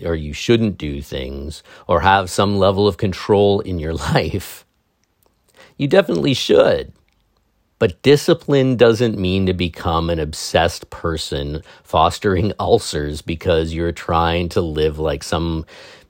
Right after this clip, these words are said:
young kid learning to be a soldier in basic training. I myself don't love the term mindfulness, especially not these days.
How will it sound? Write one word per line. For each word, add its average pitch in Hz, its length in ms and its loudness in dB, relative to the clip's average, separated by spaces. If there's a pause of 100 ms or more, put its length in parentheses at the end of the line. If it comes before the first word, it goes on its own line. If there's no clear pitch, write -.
(120)
young 92 600 -2
kid 95 340 0
learning 87 340 -2
to 80 60 -4
be 82 220 -4
a 76 60 -4
soldier 85 520 -6
in 73 100 -6
basic 73 380 -8
training. - 420 -10 (3000)
I 127 160 2
myself 117 540 4 (240)
don't 117 500 4 (180)
love 85 580 2
the 80 80 0
term 73 500 -6
mindfulness, 69 920 -8 (1040)
especially 131 360 2
not 107 220 2
these 78 240 -4
days. - 460 -14